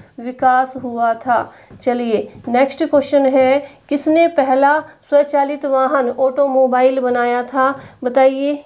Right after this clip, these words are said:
किसने पहला स्वचालित वाहन ऑटोमोबाइल बनाया था? तो किसने बनाया था? कार्ल बेज ने बनाया था। किसने बनाया था? कार्ल बेज। Next question है,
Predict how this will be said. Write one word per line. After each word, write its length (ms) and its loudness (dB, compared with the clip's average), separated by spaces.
किसने 460 0
पहला 460 2
स्वचालित 760 -2
वाहन 520 0
ऑटोमोबाइल 680 2
बनाया 320 -2
था? 320 -2
तो 80 -4
किसने 380 0
बनाया 340 2
था? 340 0
कार्ल 480 0
बेज 420 -6
ने 160 -2
बनाया 360 -4
था। 400 -6
किसने 280 -4
बनाया 320 0
था? 380 0
कार्ल 520 2
बेज। 640 -2
Next 320 0
question 440 0
है, 400 0